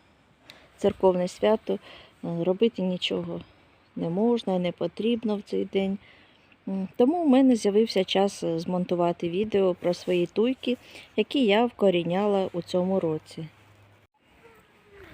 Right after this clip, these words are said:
Маю у своєму городі ось таку невеличку грядочку.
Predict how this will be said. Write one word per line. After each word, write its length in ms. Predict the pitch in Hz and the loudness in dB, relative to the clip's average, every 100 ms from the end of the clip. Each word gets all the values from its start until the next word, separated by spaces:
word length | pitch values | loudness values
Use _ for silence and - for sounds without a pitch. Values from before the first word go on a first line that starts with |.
| - - - - - - | -20 -20 -20 -20 -20 -4
Маю 280 | 208 202 202 | 2 4 4
у 40 | |
своєму 460 | 202 202 196 202 202 | 2 0 0 2 0
городі 420 | 208 214 277 208 | 0 2 4 4
ось 80 | 202 | 2
таку 300 | 214 - 208 | 0 -2 -2
невеличку 680 | 202 196 196 196 - - 196 | 0 2 2 2 -2 -10 -4
грядочку. 800 | 196 208 240 269 208 - - | -2 0 -2 -2 -4 -4 -8